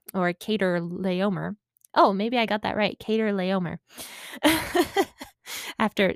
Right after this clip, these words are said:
several tries. So, um, so this is just showing the power of God to use these three hundred eighteen men that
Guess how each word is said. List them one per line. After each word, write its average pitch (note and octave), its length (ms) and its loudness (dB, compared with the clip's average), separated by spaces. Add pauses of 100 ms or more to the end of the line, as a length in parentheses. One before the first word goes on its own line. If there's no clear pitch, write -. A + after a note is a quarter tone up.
several A3+ 420 0
tries. F3 360 -2 (560)
So, B3 300 8
um, G3+ 400 4 (720)
so A3 300 6
this A3 280 2
is A3 140 0
just G3+ 200 0
showing G#3+ 640 4
the F#3 100 -2
power G#3 460 0
of G3 200 -2
God F#3+ 420 0
to F#3+ 100 -6
use F#3 500 0
these E3+ 280 -4
three C4+ 160 -2
hundred C4 360 0
eighteen G3+ 400 -2
men F#3+ 220 2
that - 160 -2